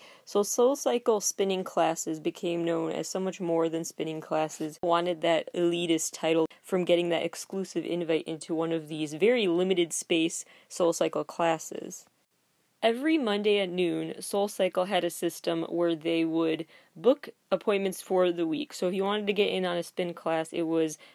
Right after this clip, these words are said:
Monday at noon, the starting time for doing that. And that was chaos, just absolute chaos. People flooded that site at noon. People flooded the lines at noon just trying to book their slot. And a lot of them would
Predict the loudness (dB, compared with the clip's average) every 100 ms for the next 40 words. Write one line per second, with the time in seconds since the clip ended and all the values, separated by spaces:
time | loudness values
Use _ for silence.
0 | -4 -2 2 4 4 0 0 2 0 0
1 | 0 2 0 -4 -6 -4 -4 -4 -2 -2
2 | -2 -4 -10 -10 -14 -20 -20 _ _ _
3 | 0 2 4 4 2 0 0 2 2 0
4 | -4 _ -8 -2 0 0 -4 -10 -16 -8
5 | -8 0 4 4 2 0 0 0 0 0
6 | 0 -2 -4 0 -2 -2 4 6 6 4
7 | 0 2 4 2 0 0 0 4 4 4
8 | 0 -2 -2 -4 -8 -20 -8 0 0 2
9 | 2 4 4 4 4 0 -2 -2 -2 -2
10 | -4 -6 -4 -2 -2 -4 -10 -10 -2 0
11 | 0 -4 -20 -20 -2 2 2 0 -2 0
12 | 2 2 -2 -2 -2 -4 -10 -12 2 4
13 | 6 2 2 0 2 2 0